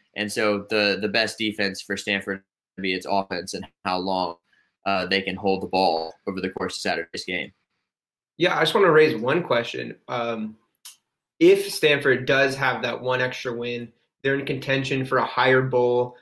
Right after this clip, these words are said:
Speaker 2: maybe even playing in the Pac-twelve championship game on Friday with a chance at a New Year's Six bowl,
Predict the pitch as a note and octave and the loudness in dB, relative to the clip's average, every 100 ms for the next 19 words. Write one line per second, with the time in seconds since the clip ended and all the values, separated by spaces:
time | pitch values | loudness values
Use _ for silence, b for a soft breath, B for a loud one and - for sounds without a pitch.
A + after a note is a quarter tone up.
0 | B C#3+ C3+ C3+ C3+ B2+ C3+ C3+ C3 C3 | B -2 2 2 0 0 0 2 2 2
1 | C3 C3 B2 A#2 C3 A#2+ C3 - B2+ B2+ | 0 2 0 0 -2 -2 -4 -2 0 0
2 | B2 A2+ _ _ _ - C3 C3 C3+ B2 | 0 -6 _ _ _ 0 0 2 2 4
3 | A#2+ A#2+ - C3 B2+ C#3+ C3 B2+ B2 C3 | 4 2 -4 -6 -4 0 -2 0 -2 0
4 | B2+ A#2 - D#3+ D#3+ - A#2+ G#2+ G#2+ | 0 -2 0 0 0 0 0 0 -6